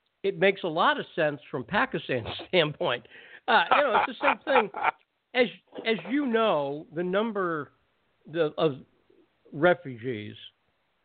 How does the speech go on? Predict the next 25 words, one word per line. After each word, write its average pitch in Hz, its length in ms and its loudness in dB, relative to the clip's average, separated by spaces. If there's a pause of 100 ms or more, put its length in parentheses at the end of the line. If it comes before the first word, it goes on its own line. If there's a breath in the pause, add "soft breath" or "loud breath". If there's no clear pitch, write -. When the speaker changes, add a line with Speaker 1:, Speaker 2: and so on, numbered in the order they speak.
(500)
Speaker 1:
uh, 127 280 -2 (200)
from 156 160 2 (100)
Syria 156 440 4
that 127 100 2
have 139 100 2
been 135 160 4
brought 147 280 6
into 131 680 0 (520)
Saudi 160 280 4
Arabia, 131 580 -2 (160)
I 156 160 0 (120)
think, 240 280 4
let's 202 260 -4
do 240 140 -6
this 202 100 -8
in 170 140 -8
round 160 360 0
numbers. 185 360 -2
What's 175 220 -8
the 202 60 -2
number? 202 360 -2 (320 soft breath)
I 139 80 -6
think 214 200 -2
it's, - 280 -4
uh, 120 320 6